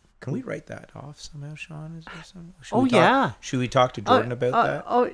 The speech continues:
Speaker 2: oh,
Speaker 1: Yeah.
Speaker 2: oh, Jordan will
Speaker 1: He's
Speaker 2: know.
Speaker 1: also our accountant, so,
Speaker 2: Yes,
Speaker 1: yeah,
Speaker 2: yes,
Speaker 1: yeah.
Speaker 2: he'll, he'll, he'll know.
Speaker 1: Okay. Well,
Speaker 2: Ju-,
Speaker 1: anyway.
Speaker 2: just the beer talking, uh, Inc is the name of the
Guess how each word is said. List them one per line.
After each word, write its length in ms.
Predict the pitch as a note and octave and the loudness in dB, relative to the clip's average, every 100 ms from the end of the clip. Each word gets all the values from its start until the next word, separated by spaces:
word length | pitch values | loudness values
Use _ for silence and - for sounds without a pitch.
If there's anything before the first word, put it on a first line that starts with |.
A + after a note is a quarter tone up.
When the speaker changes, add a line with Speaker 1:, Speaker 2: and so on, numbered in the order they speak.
| - - | -6 2
Speaker 2:
oh, 180 | A3+ | 4
Speaker 1:
Yeah. 220 | G#3+ G3+ F#3+ | 4 0 4
Speaker 2:
oh, 140 | F#3+ | 6
Jordan 400 | F#3+ G#3 G#3 G3 | 8 6 6 4
will 100 | E3+ | 4
Speaker 1:
He's 120 | D3 C#3 | 8 10
Speaker 2:
know. 60 | |
Speaker 1:
also 180 | F#3 - | 10 8
our 140 | C#3 A#2 | 6 6
accountant, 480 | A2 A2 G#2 F#2 - | 2 -4 -8 -10 -18
so, 320 | _ _ - | _ _ 4
Speaker 2:
Yes, 440 | F#3 A#2 G1+ - - | 4 4 -2 -6 -4
Speaker 1:
yeah, 100 | - | 0
Speaker 2:
yes, 300 | D#3+ B2 - | 0 0 -2
Speaker 1:
yeah. 40 | |
Speaker 2:
he'll, 220 | F#3+ F#3 - | 0 0 -2
he'll, 320 | D3+ G3 - - | -4 -4 -4 -8
he'll 200 | E3 E3 | -2 2
know. 280 | C3 A2+ F#2+ _ - | 2 0 -6 _ -10
Speaker 1:
Okay. 460 | G#2 G2 - F2 - - | -8 -8 -10 -12 -8 4
Well, 140 | C#3 | 8
Speaker 2:
Ju-, 40 | |
Speaker 1:
anyway. 260 | E3+ D#3 A2 | 8 6 6
Speaker 2:
just 240 | A3 - | 6 6
the 60 | G3+ | 4
beer 240 | F3 F3+ | 6 6
talking, 640 | E3+ E3 D#3 E3+ C#3+ C#3 - _ - | 6 4 2 2 2 2 -2 _ -6
uh, 240 | C3+ B2+ - _ | -2 -2 -6 _
Inc 360 | E3 C#3 C3 - _ _ _ _ _ _ _ _ _ | 2 2 0 -10 _ _ _ _ _ _ _ _ _
is 60 | - | -8
the 80 | D3 | -2
name 220 | C#3+ C3+ | 0 0
of 80 | B2+ | 0
the 140 | A#2+ | -4